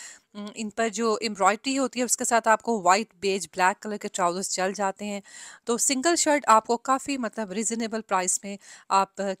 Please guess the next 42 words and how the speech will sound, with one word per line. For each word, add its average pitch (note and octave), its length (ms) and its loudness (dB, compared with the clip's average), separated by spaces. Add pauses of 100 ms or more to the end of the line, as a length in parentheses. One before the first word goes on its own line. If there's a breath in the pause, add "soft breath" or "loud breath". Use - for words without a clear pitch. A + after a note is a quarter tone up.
आपकी G3 260 -2
बन F#3 160 -4
जाती F#3+ 320 -4
है G3+ 80 -2
एक - 220 -6
शर्ट। F#3+ 280 0
जैसे F#3 220 -2
ये F#3+ 200 -4
वाला G#3+ 200 4
आर्टिकल F#3+ 480 0
बहुत G3 280 -4
ज़्यादा G3+ 200 -2
खूबसूरत - 440 -10
है F#3+ 60 0
और E3+ 100 -2
इसकी E3+ 240 -10
जो E3+ 100 -8
प्राइस B3+ 460 0
है G#3+ 60 -6
वो E3+ 120 -6
है F3 120 -6
थ्री - 220 -14
थाउजेंड D#3+ 220 -14
फ़ाइव C#4 340 2 (120)
हंड्रेड, B3 240 0 (680 soft breath)
मतलब D#4 260 2
एक F4 180 2 (420)
थ्री E4+ 320 0
थाउजेंड D4+ 240 6
फ़ाइव B3 260 4 (100)
हंड्रेड A3 540 -4
में, A3 60 -6
मतलब A3 280 -4 (100)
पैंतीस A3+ 380 2
सौ A3+ 180 0
में G#3+ 160 -4
आपको F#3 300 2
एक F#3+ 140 -2 (100)
बहुत G#3+ 320 -4 (100)
प्यारी F3+ 300 0 (380 loud breath)
एम्ब्रॉयडर्ड F#3 480 0
शर्ट E3 260 0